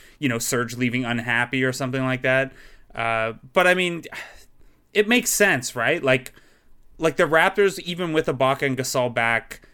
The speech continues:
like, best case scenario is probably l-, something that looks like last season, but they come through against Boston. Um, now, I'm not writing off, you know, a potential finals run as something not worth chasing.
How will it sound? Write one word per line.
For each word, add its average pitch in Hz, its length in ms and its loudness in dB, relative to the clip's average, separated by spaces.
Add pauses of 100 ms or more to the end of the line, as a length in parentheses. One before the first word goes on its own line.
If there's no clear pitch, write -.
(420)
like, 131 400 0
best 147 420 0
case 156 240 -2
scenario 123 600 0
is 120 120 -4
probably 120 720 -4 (100)
l-, 139 220 -6 (240)
something 160 460 2
that 147 160 0
looks 139 180 -2
like 135 140 -2
last 123 300 -2
season, 123 340 -2
but 117 240 -4
they 120 220 0
come 135 360 -2
through 127 260 -2
against 117 360 -4
Boston. - 580 -8 (380)
Um, 110 260 -4
now, 127 320 2 (440)
I'm 131 140 2
not 143 240 2
writing 135 320 4
off, 120 340 0
you 135 120 -2
know, 107 160 -6
a 135 80 -4
potential 127 420 -4
finals 117 480 -4
run 107 220 -6
as 107 100 -6
something 110 340 -6
not 113 220 -6
worth 113 240 -6
chasing. 120 540 -2